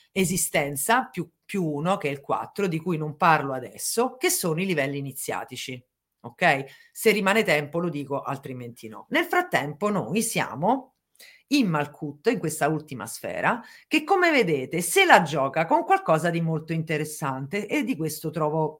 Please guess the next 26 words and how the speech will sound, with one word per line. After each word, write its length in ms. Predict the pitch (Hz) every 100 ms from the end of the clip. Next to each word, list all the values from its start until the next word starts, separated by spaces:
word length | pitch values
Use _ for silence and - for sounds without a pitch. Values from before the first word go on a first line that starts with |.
| _
vi 340 | - 135 180 175
parlerò 460 | 160 147 143 139
dopo, 600 | 127 120 120 127 139 139 _ _ _
ok? 400 | 135 - 175 139 - - _
Se 220 | - 294
la 160 | 277 240
gioca 440 | 240 170 131 123
con 180 | - 196
il 120 | 220
re 220 | 285 185
degli 340 | 156 381 233 117
inferi 380 | 120 156 160 160
e 140 | 175
con 160 | 208 208
Lilith, 920 | 190 185 180 185 - 185 180 185 - _ _ _
la 120 | - 165
dominanza, 1000 | 165 160 151 135 135 - 135 143 143 _ _
ok? 760 | - 151 220 190 151 156 - _
Nel 180 | 269 339
frattempo 560 | 339 262 262 156 151 233
noi 180 | 247 175
siamo 300 | 143 151 156
qua 160 | 311
sotto 600 | 311 - 262 - - 151
totalmente 640 | 320 330 226 185 151 139 123
addormentati, 960 | 135 202 320 392 370 170 107 123 131